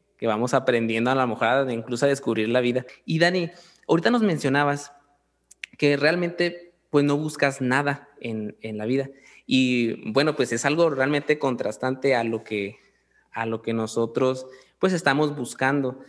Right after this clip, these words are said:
Y quisiéramos preguntarte, si,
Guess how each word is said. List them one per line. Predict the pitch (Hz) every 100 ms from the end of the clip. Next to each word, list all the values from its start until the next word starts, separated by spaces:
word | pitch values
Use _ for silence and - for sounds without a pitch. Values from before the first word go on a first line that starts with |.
| - _ -
Y | 160
quisiéramos | 175 170 196
preguntarte, | 208 165 135 127 123 - - _
si, | - - 175 170 165 - -